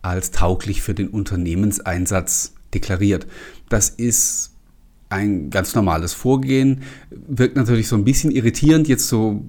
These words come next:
wo man damit rechnet, dass demnächst auch schon das nächste Update an den Start geht, ist aber letztlich dann doch Business as usual,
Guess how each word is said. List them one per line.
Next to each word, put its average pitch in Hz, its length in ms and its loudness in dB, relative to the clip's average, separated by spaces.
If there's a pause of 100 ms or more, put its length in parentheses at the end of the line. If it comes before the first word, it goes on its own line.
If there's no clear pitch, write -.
wo 110 120 0
man 117 140 4
damit 104 240 2
rechnet, 113 300 4
dass 110 140 -2
demnächst 101 380 -2
auch 95 120 -6
schon 92 180 -2
das 87 160 -6
nächste 110 320 0
Update 107 300 -4
an 107 80 0
den 107 120 0
Start - 280 -4
geht, 107 180 -4 (340)
ist - 220 -2
aber 165 160 -2
letztlich 139 560 4
dann 104 180 2
doch 156 200 -2
Business 165 500 2
as 104 220 -2
usual, 160 460 2